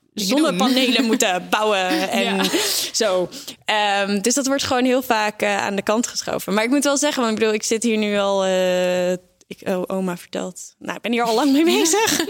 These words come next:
Speaker 2: Minstens tien jaar. En tien jaar geleden was ik heel vaak een van de weinige vrouwen die dan naar bijeenkomsten over klimaat ging. Er zaten toch een beetje de,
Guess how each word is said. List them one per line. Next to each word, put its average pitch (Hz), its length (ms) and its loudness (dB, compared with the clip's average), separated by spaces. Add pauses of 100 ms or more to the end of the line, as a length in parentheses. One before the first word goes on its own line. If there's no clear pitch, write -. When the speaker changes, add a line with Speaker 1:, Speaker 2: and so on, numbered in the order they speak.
(300)
Speaker 2:
Minstens 294 500 2
tien 269 240 2
jaar. 240 360 -2 (300)
En 208 80 -4
tien 285 120 2
jaar 302 160 2
geleden 262 300 2
was 208 140 0
ik - 60 -4
heel 247 220 2
vaak 220 300 -2
een 226 100 0
van 208 100 -2
de 196 60 2
weinige 190 340 0
vrouwen 180 420 2
die 196 100 0
dan 190 180 2
naar 185 340 0
bijeenkomsten 196 580 0
over 202 180 -2
klimaat 196 420 0
ging. 196 160 0
Er 196 60 2
zaten 196 280 0
toch 214 200 2
een 196 100 0
beetje 190 340 -2
de, 185 220 0